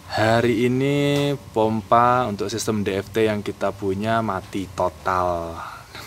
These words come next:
Nah, kita menggunakan pompa celup merek Wasser W D satu kosong satu E A.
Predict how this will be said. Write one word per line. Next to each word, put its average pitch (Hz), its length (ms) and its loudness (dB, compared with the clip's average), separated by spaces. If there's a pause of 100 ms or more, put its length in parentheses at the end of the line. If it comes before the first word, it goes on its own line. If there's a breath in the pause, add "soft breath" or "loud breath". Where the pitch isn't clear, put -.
(560 loud breath)
Nah, 92 80 -2
kita 95 160 2
menggunakan 104 560 2
pompa 98 400 2
celup 107 240 -2 (160)
merek 98 240 -6
Wasser 95 640 -2 (720 loud breath)
W - 20 2 (140)
D 107 160 2
satu 110 160 -2
kosong 113 480 -2
satu 104 480 -4
E - 240 -10
A. 92 400 -6